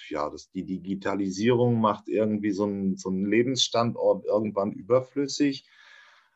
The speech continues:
Ähm, und man hat dann halt eine Immobilie an den Hacken, die man eigentlich nicht braucht. Man könnte umziehen. Also es war ja immer so ein bisschen das Versprechen mit Tiny Häusern, dass man, ähm,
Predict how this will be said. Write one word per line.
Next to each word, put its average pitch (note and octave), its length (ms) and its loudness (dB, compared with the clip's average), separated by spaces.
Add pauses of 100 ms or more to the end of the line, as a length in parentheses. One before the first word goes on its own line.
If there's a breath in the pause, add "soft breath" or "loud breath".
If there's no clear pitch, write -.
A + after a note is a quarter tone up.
(120)
Ähm, G2+ 500 2
und G2+ 100 -2
man G2 220 2
hat A2+ 180 0
dann G2+ 220 -2
halt G2+ 160 2
eine G2 140 -4
Immobilie G2+ 760 2
an A2 200 -4
den G#2+ 460 0
Hacken, A2+ 520 0
die G#2 140 -2
man G2+ 300 2
eigentlich F#2+ 420 -8
nicht F#2+ 220 -8
braucht. - 440 0
Man F#2+ 160 -6
könnte G#2 360 0
umziehen. B2+ 840 -4 (560 soft breath)
Also A2+ 320 4 (180)
es G#2+ 200 -4
war A#2+ 160 6
ja D3 120 6
immer C3+ 240 2
so B2+ 100 2
ein B2+ 80 0
bisschen C3 320 0
das B2 160 0
Versprechen C3 580 0
mit B2 200 -2
Tiny A#2+ 420 -2
Häusern, A#2 580 2
dass G#2+ 340 0
man, A#2 580 2
ähm, G#2+ 960 -2